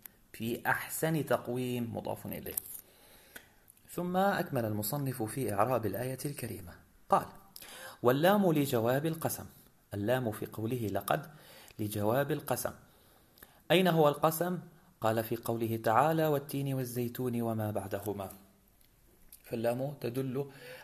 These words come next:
على أن التركيب بعدها هو جواب للقسم المتقدم. وأما قد، قال: "لها أربعة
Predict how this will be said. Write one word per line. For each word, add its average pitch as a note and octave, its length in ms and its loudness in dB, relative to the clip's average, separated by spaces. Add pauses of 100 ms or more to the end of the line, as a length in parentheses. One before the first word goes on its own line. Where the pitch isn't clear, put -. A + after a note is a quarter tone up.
على A2 260 2
أن A#2+ 300 -2
التركيب A2+ 680 -2
بعدها B2+ 560 0
هو A#2 240 0
جواب A#2+ 440 2
للقسم D3 560 -2
المتقدم. - 600 -6 (1700)
وأما F3 420 10
قد، E3 580 6 (960)
قال: F3 360 8 (600)
"لها C3 440 6
أربعة A#2+ 380 0